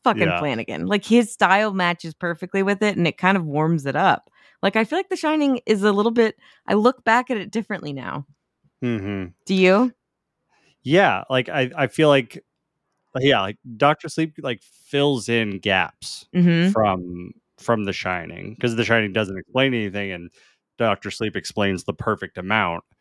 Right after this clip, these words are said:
Speaker 2: And so it, it kind of enhances the original without taking away or, like, kind of retconning things. Like,
Speaker 1: Exactly.
Speaker 2: they do,
Speaker 1: Yeah.
Speaker 2: they do it perfectly. And that stair scene, you know, we, we get the,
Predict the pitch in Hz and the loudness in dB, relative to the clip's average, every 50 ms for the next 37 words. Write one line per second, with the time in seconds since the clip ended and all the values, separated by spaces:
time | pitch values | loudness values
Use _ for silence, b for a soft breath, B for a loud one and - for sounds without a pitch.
0 | _ _ _ _ _ _ _ - - 117 113 110 107 107 101 92 117 131 127 120 | _ _ _ _ _ _ _ -4 -2 0 0 0 -2 -4 -6 -2 2 2 2 2
1 | 131 127 123 110 - 139 139 - - 139 139 123 104 104 98 87 82 110 117 113 | 2 0 -4 -6 -8 -10 -10 -6 -2 -2 -2 -2 -4 -8 -10 -10 -8 -4 -4 -4
2 | 110 - - 95 87 82 82 92 90 85 85 92 101 98 92 92 90 80 80 80 | -4 -6 -10 -10 -10 -8 -6 -6 -4 -4 -2 -2 -4 -4 -4 -4 -6 -4 -4 -4
3 | 92 95 95 90 87 90 - _ _ _ _ _ _ _ _ _ _ _ _ _ | -2 -2 0 -2 -2 -4 -6 _ _ _ _ _ _ _ _ _ _ _ _ _
4 | _ - - 123 107 - 104 104 98 92 95 104 101 104 101 101 101 95 92 87 | _ -4 -2 -2 -2 -2 -4 -4 -4 -2 0 2 2 2 2 2 2 0 -2 -2
5 | 82 80 80 80 - - - _ _ _ _ _ - - 107 101 92 85 80 - | -4 -4 -6 -8 -10 -16 -20 _ _ _ _ _ -6 -4 -2 -2 -2 -4 -8 -12
6 | - - _ _ _ _ - 107 104 110 110 - - - - - 107 98 98 98 | -20 -20 _ _ _ _ -12 -6 -2 0 0 0 -2 -4 -6 -4 -2 -2 0 -2
7 | 98 98 95 90 - 107 101 98 98 95 98 98 98 95 - - 110 - 170 165 | -2 -4 -4 -6 -4 -4 -2 -2 -4 -4 -6 -8 -10 -12 -14 -14 -8 -8 -6 0
8 | 160 170 156 156 147 - 123 - - - 127 _ - 120 117 117 123 123 151 156 | 2 2 2 2 0 -4 -12 -12 -12 -16 -16 _ -8 -6 -2 0 0 0 2 4
9 | 151 123 127 135 135 120 - - 110 117 113 - 95 82 87 80 80 - b b | 4 4 4 4 2 2 0 -2 -2 -2 -2 -4 -6 -10 -8 -8 -8 -10 b b
10 | b b b b b b b b b b _ - 117 123 131 127 123 - - - | b b b b b b b b b b _ -4 0 2 2 2 2 -4 -4 -2
11 | 127 123 123 117 - 127 123 120 117 113 110 104 101 101 101 101 98 90 - - | 0 0 0 -2 -2 -4 -2 -2 -2 0 0 0 2 2 0 0 -2 -4 -8 -10
12 | 110 107 104 95 104 95 _ - 95 95 92 90 87 87 87 - | -8 -6 -4 -4 -4 -4 _ -2 0 0 0 0 0 -2 -2 -4